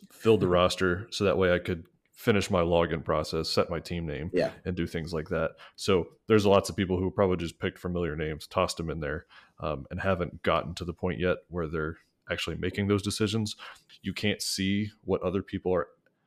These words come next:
Speaker 1: are rostering in terms of how they're concocting that. That's your only clue, is that percentage next to people's names, and you won't see how somebody really built out their, um, their starting eleven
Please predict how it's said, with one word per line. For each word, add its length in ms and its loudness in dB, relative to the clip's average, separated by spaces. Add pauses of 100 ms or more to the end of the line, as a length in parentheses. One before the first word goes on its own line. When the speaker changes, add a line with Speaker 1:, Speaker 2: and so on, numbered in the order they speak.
(200)
Speaker 1:
are 80 -6
rostering 720 -2
in 220 -10
terms 200 -6
of 80 -10
how 180 0
they're 220 -2 (280)
concocting 500 -2
that. 160 0
That's 160 0
your 120 0
only 200 0
clue, 340 -2
is 100 -6
that 160 -8
percentage 600 -6 (320)
next 160 -6
to 80 -6
people's 320 -2
names, 420 -6 (360)
and 120 -2
you 100 0
won't 320 0
see 520 0
how 400 0
somebody 400 -4 (200)
really 600 4 (400)
built 340 0
out 240 -2
their, 360 -2 (440)
um, 440 -6
their 120 -2 (180)
starting 380 -2
eleven 400 -4